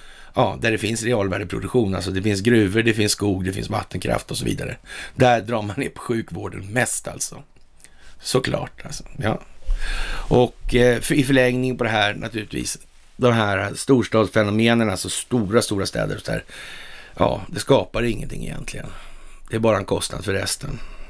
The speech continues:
helt enkelt. Och man kan ju tycka då att det här med Stockholmsbyråkratin, det borde vi det här laget ha börjat tränga igenom. Och där man i Norrland då har suttit då i, i, ja, storleksordningen, vad,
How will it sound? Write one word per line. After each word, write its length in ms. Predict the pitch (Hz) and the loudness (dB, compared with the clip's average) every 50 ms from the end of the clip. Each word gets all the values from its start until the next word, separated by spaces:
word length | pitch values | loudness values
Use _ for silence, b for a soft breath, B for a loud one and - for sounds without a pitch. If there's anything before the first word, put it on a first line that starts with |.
| B B B - | B B B -6
helt 280 | - 110 101 - - - | -4 -4 -4 -2 -4 -6
enkelt. 560 | - - - - - - - - - - B B B B B B B B B B B B B B B B B B | -6 -6 -8 -8 -8 -10 -8 -8 -10 -10 B B B B B B B B B B B B B B B B B B
Och 240 | - 127 123 - - | 2 2 2 4 4
man 140 | 139 147 143 | 4 6 8
kan 100 | 151 165 | 8 6
ju 60 | 165 | 6
tycka 460 | 160 175 170 143 - - - 202 180 | 8 8 6 6 6 0 4 6 6
då 180 | 147 135 123 120 | 6 6 4 4
att 240 | 120 120 113 - | 2 0 -2 0
det 80 | - 113 | 0 0
här 80 | 113 110 | 2 2
med 120 | 110 101 | 0 0
Stockholmsbyråkratin, 1000 | - 131 117 - - 113 98 - 113 104 107 101 - 110 - - 147 143 139 135 | 2 0 0 0 -2 -6 -2 0 0 0 2 2 0 -2 2 4 6 6 8 8
det 100 | 131 127 | 6 4
borde 580 | 120 117 117 139 131 117 110 135 131 120 113 - - | 2 4 4 6 6 6 6 6 4 4 4 0 0
vi 360 | - 117 117 107 104 101 - B B B B | 4 4 4 4 4 0 -2 B B B B
det 120 | B 117 107 | B 2 4
här 160 | 117 110 107 | 6 6 6
laget 340 | 104 98 98 101 98 98 - | 4 4 4 2 2 2 -2
ha 80 | 107 | 2
börjat 300 | 107 117 113 107 98 90 | 4 8 8 8 8 6
tränga 300 | - 101 101 98 98 104 | 4 2 2 4 4 4
igenom. 640 | 107 98 98 120 139 156 165 160 143 113 98 98 101 - - _ B B B B B B B B | 2 4 6 6 6 8 8 6 6 4 2 -2 -8 -14 -18 _ B B B B B B B B
Och 580 | B B B - 113 113 113 113 110 104 107 - - - | B B B 0 4 6 6 8 6 6 4 2 -2 -10
där 220 | - - - 123 120 | -18 -8 -2 2 4
man 180 | 120 123 135 | 4 6 6
i 20 | 131 | 4
Norrland 420 | 127 120 117 123 123 131 139 135 | 4 4 4 4 6 6 6 6
då 40 | 113 | 4
har 60 | 107 | 4
suttit 460 | - - 131 113 - _ - 147 151 | 4 4 2 2 2 _ 0 0 2
då 160 | - 107 107 104 | 2 2 2 4
i, 340 | 104 101 101 107 - 113 | 4 2 2 0 0 0
i, 280 | 101 98 95 95 92 80 - - - - | 2 2 2 0 -2 -4 -8 -16 -6 -2
ja, 180 | 110 104 101 | 0 0 0
storleksordningen, 920 | 95 - - 104 98 90 95 - - 98 98 92 101 101 98 95 92 87 - - - - - - - - - - - - | 0 0 0 0 0 0 -2 -2 -2 0 0 0 0 0 0 0 -2 -6 -8 -12 -14 -14 -14 -14 -14 -16 -16 -16 -16 -10
vad, 420 | - 104 113 113 95 92 92 98 | -2 2 4 4 4 2 -2 -6